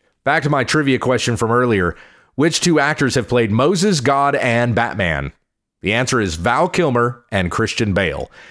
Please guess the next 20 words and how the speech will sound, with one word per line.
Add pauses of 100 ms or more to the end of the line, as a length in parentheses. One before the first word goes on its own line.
(260)
Kilmer
is
Moses
in
the
voice
of
God
in
this
movie,
and
he
played
Batman
in
the
abysmal
Batman
Forever.